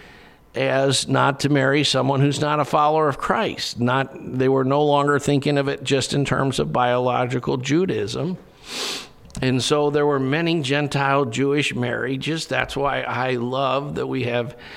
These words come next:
international, interracial marriages, because what makes us one is Christ. It has nothing to do with where you were born, what color your skin is, what subculture you grew up in.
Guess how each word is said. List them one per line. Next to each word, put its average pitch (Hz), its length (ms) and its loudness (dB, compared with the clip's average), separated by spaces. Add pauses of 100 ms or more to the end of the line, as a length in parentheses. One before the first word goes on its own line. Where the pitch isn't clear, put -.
(180)
international, 135 1000 -2
interracial 139 920 -2
marriages, 131 920 0 (520)
because 139 460 -2
what 156 340 -2
makes 165 460 0
us 151 240 2
one 139 600 2
is 151 280 -2
Christ. - 800 -4 (1160)
It 113 60 -2
has 135 200 0
nothing 175 460 2
to 165 80 2
do 160 240 2
with 151 200 2
where 143 280 2
you 185 180 0
were 185 100 2
born, 135 520 0
what 131 200 0
color 160 280 2
your 175 180 4
skin 135 420 0
is, 143 220 0
what 131 320 0
subculture 139 880 0
you 123 140 -2
grew 113 320 -2
up 110 200 -6
in. 131 300 -2